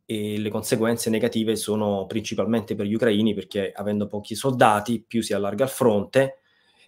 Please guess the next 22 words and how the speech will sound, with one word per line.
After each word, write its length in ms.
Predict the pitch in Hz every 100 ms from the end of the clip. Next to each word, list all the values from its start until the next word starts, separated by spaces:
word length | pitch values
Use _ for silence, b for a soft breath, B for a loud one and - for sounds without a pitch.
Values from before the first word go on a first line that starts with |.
| b
più 140 | -
diventa 340 | 110 113 107 107
difficile 540 | 104 101 107 101 110
per 140 | 101 101
gli 60 |
ucraini 360 | 104 107 104 104
resistere. 680 | 101 147 123 - 90 - _ _ b b b b b b b _
E 140 | 117
in 120 | 120
questo 320 | 120 170 170
momento, 1600 | 165 160 185 214 202 - 202 196 151 127 117 110 107 104 107 107 104 120
mentre 320 | 107 117 117
parliamo, 500 | 113 113 127 131 113
ci 100 | 104
sono 240 | - 110 104
combattimenti 640 | 107 107 107 117 120 117
in 100 | 107
corso 480 | 104 110 110 - -
molto 300 | 104 107 -
feroci 460 | 101 107 107 104 101
a 60 | 95
Vovchansk, 720 | 117 110 - 147 175 -